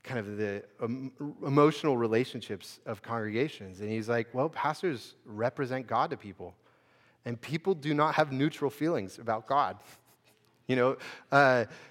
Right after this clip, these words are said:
Jesus, people did not have neutral feelings about him. You know, he's coming into Jerusalem. They're either, like, worshiping him or they're calling out for him to be crucified.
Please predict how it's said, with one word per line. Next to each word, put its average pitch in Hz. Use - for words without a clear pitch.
Jesus, 202
people 196
did 208
not 196
have 180
neutral 202
feelings 233
about 123
him. 113
You 131
know, 156
he's 156
coming 202
into 170
Jerusalem. 208
They're 165
either, 214
like, 156
worshiping 196
him 226
or 165
they're 160
calling 190
out 185
for 175
him 170
to 160
be 175
crucified. 127